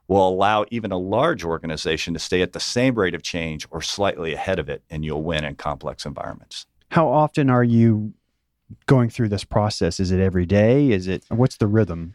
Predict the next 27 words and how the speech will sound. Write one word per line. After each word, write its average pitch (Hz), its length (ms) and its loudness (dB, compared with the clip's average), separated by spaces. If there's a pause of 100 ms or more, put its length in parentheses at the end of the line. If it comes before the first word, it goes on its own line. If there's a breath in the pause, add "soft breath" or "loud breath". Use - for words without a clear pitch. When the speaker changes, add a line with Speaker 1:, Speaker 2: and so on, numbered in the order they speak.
Speaker 1:
Well, 135 60 4
there's 143 180 -2
basically 160 400 2
three 131 300 0
levels 98 580 2 (260 loud breath)
of 98 320 4
organizational 95 760 0
execution. 85 600 -4
So - 140 -6
you 90 80 4
have 82 80 0
the 90 120 0
organizational 101 760 0
level. 98 300 0
So 87 200 -6
maybe, 92 540 0
you 95 80 -6
know, 87 140 0
a 80 40 -6
company's 92 480 -4
looking 90 320 -4
at 87 120 2
a 76 60 -4
two 98 260 -4
to 90 80 2
five 85 520 -4
year, 85 520 -4